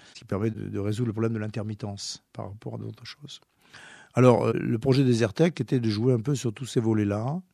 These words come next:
Depuis un ou deux ans, le photovoltaïque est devenu le plus intéressant dans le domaine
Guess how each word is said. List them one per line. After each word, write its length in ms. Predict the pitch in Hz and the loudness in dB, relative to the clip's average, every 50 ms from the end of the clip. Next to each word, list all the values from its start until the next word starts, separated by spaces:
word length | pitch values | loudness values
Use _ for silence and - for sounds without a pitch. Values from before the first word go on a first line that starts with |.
| _ - | _ 0
Depuis 260 | 120 117 113 - 156 | 0 2 4 6 8
un 60 | 156 156 | 8 8
ou 100 | 151 147 | 8 6
deux 300 | 131 131 127 117 113 135 | 6 6 6 6 4 4
ans, 300 | 143 156 165 160 147 139 | 4 4 4 4 2 2
le 80 | 110 104 | 0 -2
photovoltaïque 800 | - - - - 123 117 113 104 - 110 113 123 135 127 - - | -2 -4 0 0 2 2 2 0 2 2 2 2 0 -2 -2 -4
est 60 | 110 | -4
devenu 320 | 98 98 110 113 117 113 107 | -2 -2 -4 -4 -4 -2 -2
le 100 | 104 101 | -4 -4
plus 320 | - - - 139 131 123 | -6 -6 -6 -4 -4 -4
intéressant 640 | 120 107 - 117 107 107 - - - 131 120 120 117 110 | -4 -4 -6 -6 -6 -6 -8 -8 -8 -8 -8 -8 -6 -4
dans 120 | 110 117 117 | -2 -2 0
le 60 | 117 | 2
domaine 640 | 113 117 113 120 123 135 143 156 170 170 170 175 | 2 2 2 4 4 4 4 4 4 2 2 0